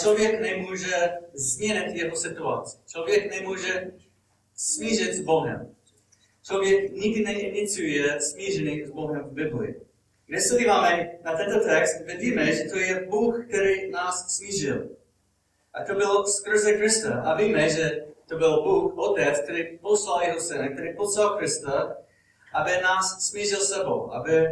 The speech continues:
nás zachránil. A co je zajímavé, že je to Bůh, který byl ten, který byl urážen, že jo? Co Bůh udělal nám, který byl urážlivý předtím?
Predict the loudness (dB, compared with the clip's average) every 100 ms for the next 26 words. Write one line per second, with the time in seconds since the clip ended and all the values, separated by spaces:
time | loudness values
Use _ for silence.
0 | -2 -12 _ -4 0 0 -2 2 2 2
1 | 0 -2 -2 -4 -8 -16 _ _ _ _
2 | _ _ _ _ _ _ _ _ _ _
3 | _ _ -20 -10 -2 2 4 6 4 4
4 | 4 2 0 -4 -6 -6 -4 -2 2 2
5 | 2 -4 -12 -18 -16 -4 0 0 -2 -6
6 | -14 _ _ _ _ -6 -2 0 0 2
7 | 2 2 -2 -4 -4 -2 0 0 0 2
8 | 4 2 0 -2 -4 -4 -8 -12 -18 _
9 | _ _ -20 -20 _ _ 2 6 6 4
10 | 2 -8 -2 4 6 6 4 2 2 2
11 | 2 -2 -2 2 2 2 2 4 4 0
12 | -2 -4 -4 -4 -6 -12 -12